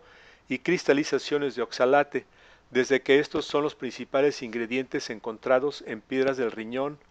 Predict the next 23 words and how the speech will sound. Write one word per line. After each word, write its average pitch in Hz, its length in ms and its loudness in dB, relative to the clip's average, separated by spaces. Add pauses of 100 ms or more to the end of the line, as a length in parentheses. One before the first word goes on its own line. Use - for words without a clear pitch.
(500)
Glytamins 165 640 8
tal 147 220 6
vez 143 340 -4 (220)
ayude 143 560 -2 (320)
a 127 80 2
soportar 127 540 2
el 127 140 0
cuerpo 135 540 2
en 123 120 -10
disolver 120 580 -2 (360)
piedras 123 280 4
de 113 80 -2
los 104 160 -2
riñones 107 560 -8
también. 98 500 -8 (1080)
Propiamente 165 600 4
licuada 135 400 4
la 120 140 6
bilis 123 400 -6
neutraliza 135 580 -2
los 135 260 -2
ácidos 135 340 -2
estomacales 120 800 -2